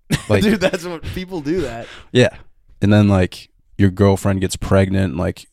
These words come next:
Speaker 2: that's your life, dude.
Speaker 1: Yeah.
Speaker 2: Like, kids on the way.
Speaker 1: Yeah.
Speaker 2: You just threw away everything,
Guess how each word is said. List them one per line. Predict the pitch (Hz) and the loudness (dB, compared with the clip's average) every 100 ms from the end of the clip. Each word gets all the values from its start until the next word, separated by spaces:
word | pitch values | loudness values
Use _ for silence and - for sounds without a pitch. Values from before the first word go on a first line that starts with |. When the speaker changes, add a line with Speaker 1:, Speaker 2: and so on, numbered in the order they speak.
| _ _ - | _ _ 2
Speaker 2:
that's | 113 - | 2 2
your | 95 | 0
life, | 87 101 90 | 2 2 0
dude. | - 82 - _ | -6 -10 -10 _
Speaker 1:
Yeah. | 113 101 - | -12 -12 -6
Speaker 2:
Like, | 92 85 - _ _ - | -4 -4 -12 _ _ 0
kids | 107 101 | 2 4
on | 95 92 | 2 2
the | |
way. | 92 95 98 98 _ _ - | 2 2 0 -2 _ _ -20
Speaker 1:
Yeah. | - - | -8 2
Speaker 2:
You | 117 | 4
just | 113 95 | 4 0
threw | - 95 | 0 0
away | 90 85 | 2 0
everything, | 95 90 - | -2 -4 -10